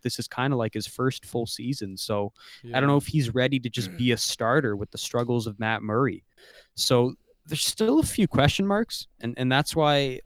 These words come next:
Speaker 1: I'm not too bullish on this team, at least not as bullish on them as you are. But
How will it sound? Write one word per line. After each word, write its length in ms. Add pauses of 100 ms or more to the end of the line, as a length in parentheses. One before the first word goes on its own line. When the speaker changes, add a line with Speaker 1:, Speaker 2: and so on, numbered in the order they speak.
Speaker 1:
I'm 140
not 260
too 180
bullish 400
on 140
this 140
team, 260
at 80
least 240
not 100
as 120
bullish 400
on 120
them 200
as 120
you 200
are. 240 (760)
But 260